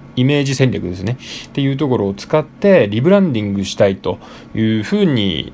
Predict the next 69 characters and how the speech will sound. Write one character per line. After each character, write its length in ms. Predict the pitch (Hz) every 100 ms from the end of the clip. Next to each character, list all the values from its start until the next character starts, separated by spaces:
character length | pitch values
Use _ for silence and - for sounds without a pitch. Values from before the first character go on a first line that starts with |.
| -
え 380 | 95 92 90 87
ー、 80 | 117
例 80 | 107
え 20 |
ば 60 |
で 40 | 92
す 80 | -
け 60 |
ど、 140 | 127 107
受 200 | 98 98
注 240 | 98 92
し 60 | -
た 160 | 95
と。 180 | - 87 - - - - - -
若 280 | 98 101 98
手 360 | 104 101 101
人 240 | 95 101 98
材 280 | 95 90
へ 100 | 113
の 140 | 147 104
リ 140 | 101
ク 100 | 104
ル 160 | 101 98
ー 20 |
テ 100 | 101
ィ 60 | 98
ン 40 |
グ 100 | 95
に 120 | 92
力 260 | - 101 92
を 40 |
入 80 | 90
れ 80 | 95
た 120 | 90
い 80 | 90
と 100 | -
か、 220 | - 98 - -
そ 160 | - 123
う 40 |
い 80 | 113
う 20 |
よ 140 | 110 107
う 40 |
な 220 | 95 - - - -
こ 120 | 104
と 200 | 101 98
を 140 | 196 202
進 280 | 127 - 107
め 100 | 98
て 120 | 98
い 60 |
こ 220 | - 156 160
う 20 |
っ 20 |
て 160 | - 104
い 60 |
う 20 | 98
話 360 | 101 95 -
で 80 | 95
受 140 | 95 92
注 220 | 101 95
し 80 | -
た 160 | 113
の 160 | 98 95
に、 360 | 139 190 101 -
え 240 | 110 98
ー、 40 | -
い 60 |
ざ、 240 | 196 101